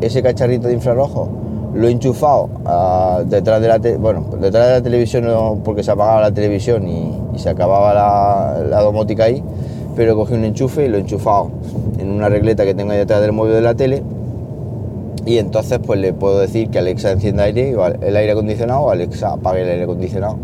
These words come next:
y también controlo el aire acondicionado del salón con ese cacharrito de ahí. Aparte, pues, lo, puedo decirle a Alexa que me ponga música en Spotify,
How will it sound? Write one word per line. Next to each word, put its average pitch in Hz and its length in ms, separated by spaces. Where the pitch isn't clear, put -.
y 120 120
también 104 280
controlo 107 400
el 101 60
aire 95 140
acondicionado 95 540
del 92 80
salón 101 340
con 95 160
ese 98 180
cacharrito 78 580
de 76 80
ahí. - 180
Aparte, 120 460
pues, 120 160
lo, 101 180
puedo 113 160
decirle 117 320
a 113 40
Alexa 123 340
que 127 80
me 107 100
ponga 104 240
música 104 420
en 95 120
Spotify, 151 640